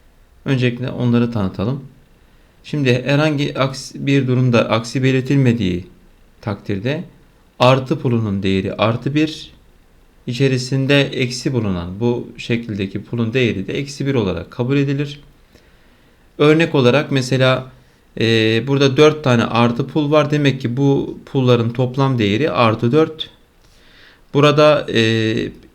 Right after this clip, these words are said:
beş tane, e, eksi pul var. Dolayısıyla bunların toplam değeri eksi beş. Çünkü her biri eksi bir. Beş tane eksi birin toplamı eksi beş yapar. Burada ise şuna dikkat ediyoruz.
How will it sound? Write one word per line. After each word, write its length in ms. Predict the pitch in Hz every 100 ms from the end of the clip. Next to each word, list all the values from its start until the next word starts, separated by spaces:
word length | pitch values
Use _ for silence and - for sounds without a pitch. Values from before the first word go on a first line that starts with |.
| _ -
beş 340 | 147 156 -
tane, 480 | 127 110 98 85 87 - _ _ _ _ _ _ -
e, 80 | 107 98 92 92 92 92 - -
eksi 360 | 123 120 - 135
pul 240 | 147 151
var. 300 | 151 156 -
Dolayısıyla 440 | 135 135 143 143 127
bunların 300 | 131 131 123
toplam 440 | 135 - 139 139
değeri 200 | 117 101
eksi 280 | 101 - 135
beş. 220 | 147 139
Çünkü 200 | 131 117
her 220 | 123 120
biri 100 | 110
eksi 300 | 98 95 110
bir. 280 | 131 143 - - _ _ _
Beş 200 | 139 135
tane 200 | - 113
eksi 260 | 104 - 98
birin 160 | 101 101
toplamı 480 | 107 101 110 120
eksi 340 | 113 120 - 113
beş 240 | 110 -
yapar. 380 | 95 120 151 - - _ _ - - - -
Burada 280 | 143 143 175
ise 440 | 165 - 151 180 - - _ -
şuna 360 | - 151 165
dikkat 400 | 147 - 127 127
ediyoruz. 560 | 107 110 107 156 196